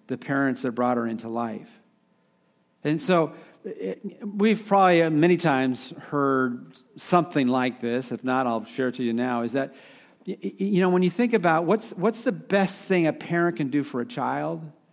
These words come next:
what's the best thing a dad can do for his, his children? Uh, love, love their mom.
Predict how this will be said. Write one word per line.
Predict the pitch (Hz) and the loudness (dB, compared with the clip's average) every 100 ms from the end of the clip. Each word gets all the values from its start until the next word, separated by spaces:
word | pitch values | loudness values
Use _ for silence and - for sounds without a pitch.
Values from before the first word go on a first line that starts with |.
| _ _ _ _ _ _ | _ _ _ _ _ _
what's | 180 190 | 0 2
the | |
best | 170 180 | 4 4
thing | 185 147 | 4 2
a | |
dad | 120 135 139 156 | 2 2 2 2
can | 156 | 0
do | 143 151 | 0 -2
for | 147 147 123 | -2 -2 -2
his, | 113 - - _ _ _ - | -4 -10 -20 _ _ _ -6
his | 139 - | -6 -4
children? | - 147 147 151 147 - _ _ _ _ _ | -4 -2 -2 -4 -6 -14 _ _ _ _ _
Uh, | 143 - | -14 -12
love, | 147 139 123 156 170 160 - - _ _ - - _ _ _ _ - | -8 -2 2 4 4 0 -8 -20 _ _ -20 -20 _ _ _ _ -6
love | 127 151 | 0 0
their | 143 | 2
mom. | 120 131 139 110 - | 0 0 -4 -8 -14